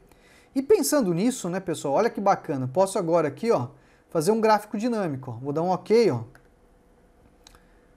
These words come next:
Fazer bem simplesinho, tá, pessoal? Não é tanto foco aqui, mas só pra explicar a vocês essas possibilidades que nós temos. Vou ajustar aqui, ó.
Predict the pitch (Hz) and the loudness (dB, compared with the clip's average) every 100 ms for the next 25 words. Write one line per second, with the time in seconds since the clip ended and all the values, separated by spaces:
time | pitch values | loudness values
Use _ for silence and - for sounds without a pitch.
0 | _ - 175 214 285 311 240 - 165 139 | _ -8 -4 -2 -2 -2 -2 0 2 2
1 | 196 202 - 175 180 139 139 135 156 175 | 0 0 2 0 0 -6 -4 -4 -2 -2
2 | 208 233 214 254 - 202 220 - 156 147 | -2 -2 -2 -4 0 2 0 -4 -4 -4
3 | 151 - 208 202 - _ _ _ - 190 | -4 -4 -4 -6 -18 _ _ _ -2 0
4 | 185 - _ _ _ _ _ _ 240 254 | 0 -4 _ _ _ _ _ _ 0 0
5 | - 208 - 208 202 175 165 - 190 196 | 0 -2 2 4 4 0 -2 0 -2 -4
6 | - - - _ _ _ - 311 - - | -8 -10 -12 _ _ _ 0 2 2 -2
7 | 262 220 202 175 190 185 - 202 196 - | -2 -2 2 2 2 -2 -10 -8 -8 -6
8 | 139 120 123 131 139 147 - 151 135 135 | -6 -6 -6 -6 -6 -6 -4 -4 -4 -2
9 | 226 151 | 0 0